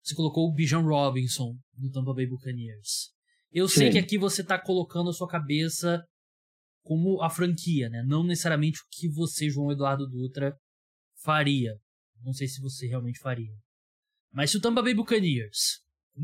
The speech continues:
Speaker 1: assim, alguém vai selecionar o Bijan Robinson na primeira rodada, eu tenho que me preparar emocionalmente pra isso. A única coisa que eu não quero é que ele saia na vigésima sexta escolha pro New York Giants.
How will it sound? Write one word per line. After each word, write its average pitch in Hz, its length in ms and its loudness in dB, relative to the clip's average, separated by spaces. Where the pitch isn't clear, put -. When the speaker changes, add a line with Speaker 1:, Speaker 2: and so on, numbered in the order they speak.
Speaker 1:
assim, 240 200 -2
alguém 302 340 2
vai 330 120 2
selecionar 240 380 0
o 208 40 2
Bijan 196 180 2
Robinson 160 340 0
na 165 80 -4
primeira 156 240 -6
rodada, 143 640 0
eu 156 120 -4
tenho 160 160 0
que 151 60 -4
me 160 100 0
preparar 143 340 0
emocionalmente 135 560 -2
pra 123 140 -4
isso. 147 420 0
A 285 40 -4
única 277 180 0
coisa 202 220 0
que - 60 -6
eu 185 60 2
não 180 80 -2
quero 165 240 2
é 165 40 0
que 165 100 -6
ele 160 120 0
saia 139 280 0
na 139 120 0
vigésima 131 560 -2
sexta 131 340 -8
escolha 135 460 -4
pro 143 140 -2
New 143 120 4
York 135 220 0
Giants. 160 600 2